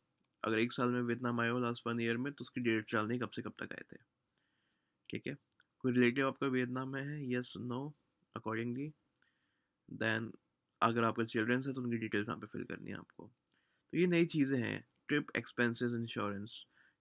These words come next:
कितने पैसे खर्च करोगे वियतनाम में अपने during your stay? तो मैंने इसमें तीन थाउजेंड डॉलर डाला था, थ्री थाउजेंड डॉलर डाला था, because वन थाउजेंड डॉलर per month एक just है एस्टिमेट।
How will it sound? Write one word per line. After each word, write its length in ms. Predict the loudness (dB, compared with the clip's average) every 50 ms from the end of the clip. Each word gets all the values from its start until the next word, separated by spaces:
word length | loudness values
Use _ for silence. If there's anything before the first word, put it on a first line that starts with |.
| -8 -8
कितने 200 | -4 -2 -2 2
पैसे 280 | 2 2 2 2 0
खर्च 260 | 0 2 2 2 2
करोगे 360 | 0 -2 0 0 2 2 0 0
वियतनाम 440 | 0 0 -2 -2 -2 -4 -4 -2
में 100 | -2 -2
अपने 240 | -4 -4 -4 -6 -6 -4
during 280 | -2 -4 -4 -4 -4 -6
your 80 | -6 -8 -8
stay? 240 | -8 -10 -8 -10 -10 -14 _ _ _ _ -20 -20 _ _ _ -10
तो 80 | -4
मैंने 140 | -2 0 0
इसमें 200 | 0 -2 -4 -4
तीन 220 | -2 0 0 0 0
थाउजेंड 300 | 2 2 2 2 2 2
डॉलर 240 | 2 2 4 4 2 2
डाला 240 | 2 0 0 -2 -4
था, 100 | -4 -6 -2
थ्री 120 | 0 0 0
थाउजेंड 300 | 2 2 0 0 2 2
डॉलर 180 | 2 2 2
डाला 200 | 2 2 0 0
था, 120 | -2 -4 -4 -6
because 320 | -2 0 0 0 0 0 -4 -8 _ _ _ _ _ -2
वन 180 | -2 0 2 2
थाउजेंड 260 | 2 2 2 2 2
डॉलर 280 | 2 2 2 2 0 -2 _ -2 -2
per 100 | 0 0 0 -2
month 460 | -4 -4 -8 -16 _ _ _ -8 -6
एक 140 | -6 -4 -2
just 220 | -2 -2 -2 -2 -4
है 60 | -4
एस्टिमेट। 400 | -4 -4 -6 -8 -8 -10 -10 -12